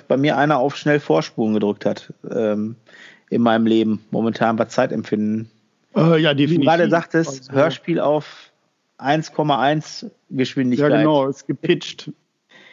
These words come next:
Speaker 1: Ah, ganz schlimm. Also ich, äh, ich sag, vorhin noch habe ich gesagt, dass wir mit dem Hund raus waren, sag ich zu meiner Frau, ich sag, das ist so ein bisschen, ähm, also dreizehnter dritter war ja der, der erste Lockdown, da,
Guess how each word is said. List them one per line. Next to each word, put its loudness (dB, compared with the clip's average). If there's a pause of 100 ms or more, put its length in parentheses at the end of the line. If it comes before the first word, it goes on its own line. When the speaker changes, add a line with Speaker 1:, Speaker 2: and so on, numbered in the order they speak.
(320)
Speaker 1:
Ah, 0
ganz -2
schlimm. -4 (320)
Also 2
ich, -8
äh, -8
ich -2
sag, 0 (200)
vorhin 2
noch 2
habe 0
ich -8
gesagt, 2
dass -2
wir 2
mit -2
dem -2
Hund -2
raus -2
waren, 0
sag 0
ich -18
zu -6
meiner 0
Frau, -2 (400)
ich -4
sag, 2
das 0
ist -6
so 2
ein 0
bisschen, 0
ähm, 0 (440)
also 0 (200)
dreizehnter 0
dritter 0
war 4
ja 2
der, 0
der 2
erste 0
Lockdown, 0
da, 0